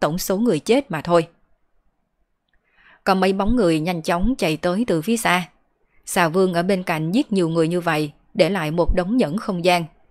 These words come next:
Không ai là kẻ ngu, đương nhiên cũng sẽ không chỉ có Tả Tiểu Đa nhớ mong.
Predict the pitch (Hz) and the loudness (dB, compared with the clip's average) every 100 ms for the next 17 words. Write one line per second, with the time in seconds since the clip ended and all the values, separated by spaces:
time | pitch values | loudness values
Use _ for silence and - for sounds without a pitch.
0 | _ _ _ - 185 180 175 160 160 170 | _ _ _ -2 0 0 0 -2 -2 -2
1 | 220 190 185 _ _ 190 202 190 190 185 | 0 0 -4 _ _ 4 4 4 0 0
2 | 180 160 165 180 196 175 160 151 240 160 | -2 -2 -4 -4 -4 -2 -2 -2 -2 -2
3 | 170 175 190 185 175 185 220 233 180 | -2 -4 -2 -4 0 0 2 2 2